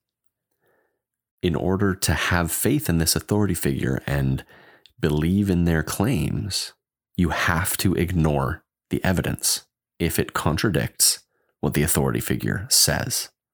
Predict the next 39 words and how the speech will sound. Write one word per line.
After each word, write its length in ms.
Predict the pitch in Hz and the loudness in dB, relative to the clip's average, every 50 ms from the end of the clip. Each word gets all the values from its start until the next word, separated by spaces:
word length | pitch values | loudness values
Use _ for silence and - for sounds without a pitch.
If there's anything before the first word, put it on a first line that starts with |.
| _ _ _ _ _ | _ _ _ _ _
What 220 | - 95 110 - - | -2 -2 -2 0 0
would 160 | 180 143 113 | -2 0 0
that 260 | 104 80 80 - - | 0 0 -2 -2 -2
look 200 | 80 78 - - | -2 -2 -2 -2
like 360 | - - - 98 - - - - | -2 0 0 0 -2 -2 -2 -2
if 160 | - 87 - | -2 0 0
we 100 | 85 78 | 0 0
did 220 | - - 90 85 | 2 2 0 2
that 160 | - 82 80 - | 2 0 0 0
in 140 | 73 - - | -2 -2 -2
other 280 | - 80 - 71 65 - - | -2 -2 0 0 -2 -2 -2
aspects 540 | 64 58 - - - - 67 - - - | -4 -2 0 0 0 0 -2 -2 -2 -4
of 80 | - - | -4 -2
our 120 | - - | -2 -2
life? 460 | 69 - 58 117 - - - - - - _ _ _ _ _ _ - | -2 -2 -4 -4 -6 -8 -8 -10 -10 -14 _ _ _ _ _ _ -2
If 140 | - - - | -2 0 0
we 80 | 85 78 | 0 -2
put 260 | - - - - - | 0 -2 -2 -2 -2
faith 360 | - - 98 92 92 - - | 0 0 2 2 2 2 0
in 100 | 78 78 | 0 2
an 100 | 78 78 | 2 2
authority 460 | 78 73 - - 107 107 107 92 85 | 0 0 0 0 0 2 2 0 0
figure 500 | - - 78 69 - 65 64 67 71 - - - - - - - _ _ _ _ | 0 -2 -2 0 0 0 0 0 -2 -4 -6 -14 -20 -20 -20 -20 _ _ _ _
over 340 | 85 92 98 92 90 87 82 | -2 0 0 0 0 0 0
faith 540 | 80 - - 78 69 64 - - - - - - _ | -2 -2 -2 0 0 0 -2 -6 -8 -12 -14 -8 _
in 180 | - 80 65 - - | -2 -2 0 0 -2
evidence? 580 | 71 71 - - - - - - - - - - _ _ _ _ _ _ _ _ _ _ - _ _ | -2 -2 -2 -4 -6 -4 -2 -2 -2 -2 -4 -8 _ _ _ _ _ _ _ _ _ _ -20 _ _
To 80 | - 117 | -2 0
be 100 | 123 123 | 0 2
concise 400 | 131 110 92 - 82 76 - - | 2 2 2 2 2 2 0 -2
on 120 | 64 50 | -2 -2
this 160 | 50 - - | -4 -4 -4
one, 200 | - 57 53 58 - - | -4 -4 -4 -4 -6 -4
I'll 100 | - 73 | -4 -4
just 360 | 73 90 92 90 - - - - | 0 0 0 0 0 -2 -2 -2
use 560 | 80 76 76 73 73 78 - - - - - _ _ _ _ _ | 0 0 0 0 0 0 0 0 -2 -4 -8 _ _ _ _ _
the 140 | - 85 82 | -2 0 0
example 640 | 76 76 76 80 76 58 - - 80 76 69 - - | 0 0 0 0 0 0 -2 -2 -2 -2 -2 -2 -2
of 460 | - 78 78 80 78 76 - - - | -2 -2 0 0 0 0 -2 -4 -8